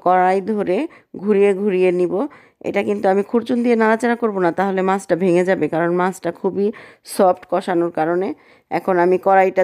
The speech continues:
দুই দিক দিয়ে ধরে ঘুরিয়ে ঘুরিয়ে দিব, যেন মাছটা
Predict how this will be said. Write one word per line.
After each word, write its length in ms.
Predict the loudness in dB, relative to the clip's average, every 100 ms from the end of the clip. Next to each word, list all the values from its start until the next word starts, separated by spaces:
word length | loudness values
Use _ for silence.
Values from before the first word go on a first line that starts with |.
| 0
দুই 100 | -2
দিক 120 | -4 -6
দিয়ে 180 | -4 -4 -2 0
ধরে 280 | 2 2 2 -2 -12 _ -14 -4
ঘুরিয়ে 260 | 0 4 4 2
ঘুরিয়ে 260 | 2 2 2
দিব, 140 | 0 0 -2 -6 _ _ -2
যেন 140 | 0 2 2
মাছটা 260 | 0 -2